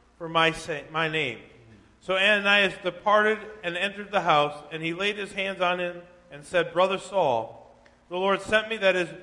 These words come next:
Jesus, who appeared to you on the road by which you were coming, so that you may regain your sight and be filled with the Holy Spirit."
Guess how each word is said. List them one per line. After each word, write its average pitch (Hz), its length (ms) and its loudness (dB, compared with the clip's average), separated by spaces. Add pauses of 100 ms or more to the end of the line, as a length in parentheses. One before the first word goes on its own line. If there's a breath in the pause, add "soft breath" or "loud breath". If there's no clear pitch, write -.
(120)
Jesus, 165 520 -6
who 175 100 -4
appeared 190 320 -4
to 190 100 -18
you 160 300 -4 (1300 soft breath)
on 160 120 -2
the 165 80 0
road 180 240 4
by 170 140 6
which 170 240 -2
you 190 60 -10
were 185 100 -6
coming, 143 380 -4 (120)
so 180 140 -4
that 165 160 -2
you 175 140 -8
may 180 200 -2
regain 160 400 -4
your 190 140 -10
sight 143 360 0 (140)
and 143 100 -18
be 151 80 -8
filled 160 260 -6
with 147 100 -10
the 143 80 -2
Holy 151 220 -2
Spirit." 131 480 -10